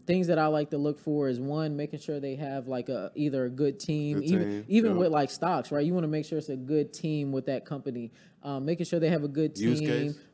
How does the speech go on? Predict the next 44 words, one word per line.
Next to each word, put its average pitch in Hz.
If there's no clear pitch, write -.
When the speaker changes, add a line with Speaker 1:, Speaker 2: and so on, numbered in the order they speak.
Speaker 1:
good 165
use 160
case, 143
right? 147
Um, 147
and 151
then 151
make 190
sure 185
that 160
it's 156
actually 160
being 143
used 147
by 131
Speaker 2:
Mm-hmm. 98
Speaker 1:
people, 113
right? 131
So 135
usually 185
if 160
it 151
hits 170
those 160
marks 160
and, 139
and 139
you 143
think 151
it'll 147
be 143
useful 147
in 139
the 120
future, 175
I 139
mean, 135
you, 131
you 151
usually 165
win. 120
Speaker 2:
It's 151
Speaker 1:
So 170
Speaker 2:
really, 135